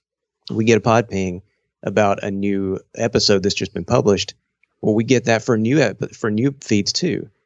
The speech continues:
So we see these things, they pop into the index. We could just, as I find them, we could just route them to this open machine learning model and tra-, and be constantly training it. And so then the, uh,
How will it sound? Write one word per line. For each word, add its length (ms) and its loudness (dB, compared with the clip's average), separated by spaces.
So 140 0
we 220 2
see 340 4
these 260 0
things, 280 0
they 140 2
pop 320 -4
into 180 -2
the 120 -8
index. 600 -6
We 160 2
could 220 0
just, 380 2
as 220 2
I 120 2
find 400 -4
them, 160 -4
we 100 0
could 120 -6
just 200 -6
route 540 0
them 360 -2
to 80 -8
this 260 2
open 320 0
machine 360 -2
learning 300 -2
model 420 -4
and 140 -2
tra-, 220 0
and 280 -2
be 100 0
constantly 640 -2
training 500 -2
it. 220 -4
And 120 0
so 120 4
then 360 2
the, 500 2
uh, 380 0